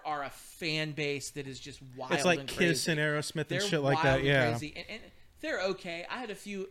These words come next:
Speaker 1: albums of theirs, but I wasn't, like, big into them. And some of their really hard stuff I really didn't care for, their earlier stuff.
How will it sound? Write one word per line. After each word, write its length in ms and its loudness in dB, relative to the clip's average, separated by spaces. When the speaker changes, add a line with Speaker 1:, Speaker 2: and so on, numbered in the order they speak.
Speaker 1:
albums 680 -4
of 180 -12
theirs, 300 -8
but 120 -16
I 80 -6
wasn't, 500 -8
like, 140 -12
big 320 -4
into 240 -10
them. 460 -10
And 100 -14
some 220 -4
of 80 -4
their 120 -2
really 400 -4
hard 360 -4
stuff 300 -12
I 60 -6
really 220 -10
didn't 220 -12
care 240 -8
for, 160 -10
their 160 -8
earlier 400 -8
stuff. 460 -10